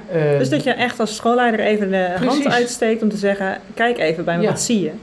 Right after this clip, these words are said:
Speaker 1: Ik denk dat ik vastloop. Eh, zie jij hetzelfde als wat ik zie?
Speaker 2: Ja.
Speaker 1: Eh, nee, dus je hoeft niet altijd die interimmer te hebben, maar gewoon even een andere, andere blik met iemand met kennis van, eh, zaken.
Speaker 2: Ja, maar ja, wat je zegt,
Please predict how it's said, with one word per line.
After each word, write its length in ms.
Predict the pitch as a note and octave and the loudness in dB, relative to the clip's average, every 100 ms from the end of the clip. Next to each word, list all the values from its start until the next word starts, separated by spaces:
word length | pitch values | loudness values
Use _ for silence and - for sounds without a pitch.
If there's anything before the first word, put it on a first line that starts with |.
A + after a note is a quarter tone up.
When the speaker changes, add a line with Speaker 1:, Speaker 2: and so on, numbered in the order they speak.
| - - | -18 -6
Speaker 1:
Ik 220 | F3 E3 | -6 -2
denk 180 | G3 F3+ | -2 0
dat 80 | D3 | -2
ik 100 | C#3+ | -2
vastloop. 520 | F#3+ E3+ E3+ D3+ D3+ - - - - - | -4 -4 -2 -2 -2 -8 -18 -20 -18 -4
Eh, 100 | C#3 B2+ A#2+ A#2 | 0 0 0 -2
zie 220 | C#3 F#3+ | -2 0
jij 120 | D#3+ | 0
hetzelfde 300 | C#3+ E3+ D3 | 0 0 2
als 100 | C#3 | 0
wat 80 | E3+ | 0
ik 100 | A3+ | -2
zie? 200 | - E3+ | -4 -4
Speaker 2:
Ja. 240 | G3 F#3+ - - - - | 0 0 -2 -10 -20 -8
Speaker 1:
Eh, 120 | C3+ B2 B2 | -4 -2 0
nee, 220 | C3 A#2+ | -2 0
dus 120 | B2+ | -2
je 60 | D3 | -2
hoeft 120 | C#3+ | -2
niet 120 | E3+ | -2
altijd 200 | C3+ C3 | -2 -2
die 120 | C#3 | -2
interimmer 360 | D3+ D3+ D3+ C#3+ | -2 0 -2 0
te 60 | C#3 | 0
hebben, 240 | C#3 D3 | 0 0
maar 140 | C3+ | 0
gewoon 220 | C3+ D#3 D3 | 0 0 2
even 220 | C#3 C3+ | 0 0
een 80 | C3+ | -2
andere, 540 | D3+ C3+ A#2+ B2 A#2 | -2 -2 0 0 -2
andere 280 | D#3 C#3 A#2 | -2 -2 -2
blik 240 | D3 F3+ | -2 -2
met 140 | C#3+ C#3 | -2 -2
iemand 280 | F#3 C3+ | -2 0
met 140 | C3 C#3 | -2 -2
kennis 240 | F3 C3 | -2 -4
van, 320 | - G#2+ G#2+ G#2 | -4 -4 -4 -4
eh, 80 | G#2+ | -4
zaken. 440 | F3 E3+ - - | -4 -4 -6 -2
Speaker 2:
Ja, 160 | G3+ - - | 0 0 -4
maar 120 | G3+ | 0
ja, 100 | G3+ G3 | 0 0
wat 160 | G3+ | -4
je 60 | G3+ | -4
zegt, 240 | - F#3+ | -4 -4